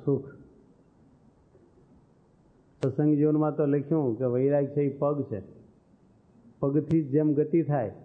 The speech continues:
એમ આધ્યાત્મિક માર્ગે વૈરાગથી જ ગતિ થાય. વૈરાગ વિના તો બંધન તોડે કોણ? અને બંધન તૂટ્યા વિના ભગવાન તરફ જવાય નહીં.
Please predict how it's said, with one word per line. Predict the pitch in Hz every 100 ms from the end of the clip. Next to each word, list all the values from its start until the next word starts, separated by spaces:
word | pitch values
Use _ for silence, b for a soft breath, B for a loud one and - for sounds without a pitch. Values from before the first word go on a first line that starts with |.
| - _ _ -
એમ | 139
આધ્યાત્મિક | 127 123 143 143 151 139
માર્ગે | 131 131 147 151
વૈરાગથી | 127 127 139 147 139 - 170 160
જ | 135
ગતિ | 131 160
થાય. | 113 95 - - - _ _ _ _ _ _ _ - - _ _ _ _ -
વૈરાગ | 131 147 165
વિના | 160 160 165
તો | 160
બંધન | 156 135 143 147 165 160
તોડે | - 135 139 170
કોણ? | 170 185 110 - - - _ _ _ _
અને | 135 151
બંધન | 131 120 120 123 156 180
તૂટ્યા | 180 185 190 196
વિના | 202 208 190 143 131 - - - _ _ _ _ _ _ _ _ -
ભગવાન | 120 147 156 160 156
તરફ | 151 143 151 110
જવાય | 113 135 151
નહીં. | 120